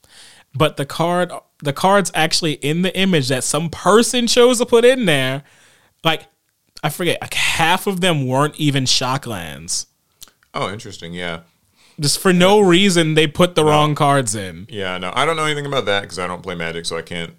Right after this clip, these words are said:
Speaker 2: speak
Speaker 1: I just
Speaker 2: to
Speaker 1: love that
Speaker 2: if
Speaker 1: it,
Speaker 2: that was right or wrong,
Speaker 1: they
Speaker 2: but
Speaker 1: hu-, it, it was wrong.
Speaker 2: But yeah, I know that it, it is, there is some,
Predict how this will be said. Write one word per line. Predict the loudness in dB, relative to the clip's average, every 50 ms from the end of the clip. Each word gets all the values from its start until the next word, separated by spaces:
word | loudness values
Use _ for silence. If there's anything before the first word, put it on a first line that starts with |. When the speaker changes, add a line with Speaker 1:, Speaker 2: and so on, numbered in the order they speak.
| _ _ _
Speaker 2:
speak | -12 -10 -8 -4
Speaker 1:
I | -2 -2
just | -2 -2 0
Speaker 2:
to | 2
Speaker 1:
love | 2 0 0 0
that | -4 -4 -4 -6 -12 _
Speaker 2:
if | -8 -6 -4
Speaker 1:
it, | -2
Speaker 2:
that | -2 -2 -2 -4
was | -6 -6
right | -6 -6 -6 -4
or | -4 -4
wrong, | -6 -6 -8 -8 -6 -4
Speaker 1:
they | -2 -2
Speaker 2:
but | -2 0
Speaker 1:
hu-, | 0 0 -2 -2
it, | -6 -10 -8 -6
it | -8 -8 -8
was | -8 -10 -10
wrong. | -10 -10 -12 -12 -14 -18 -16 _ -18 -18 -18 _
Speaker 2:
But | -12 -10 -10 -6
yeah, | -4 -2 -2 -2 -2 -4
I | -2 -2 -2 -2 -2
know | -2 -4 -2 -2 -2 -2 -4 -8 -12 -18 _
that | -6 -4 -4 -4 -4 -6
it, | -8 -6 -4 -2
it | -2
is, | -2 -2 -2
there | -2 -2 -2 -2
is | -2 -4
some, | -4 -6 -8 -10 -12 -14 -16 -20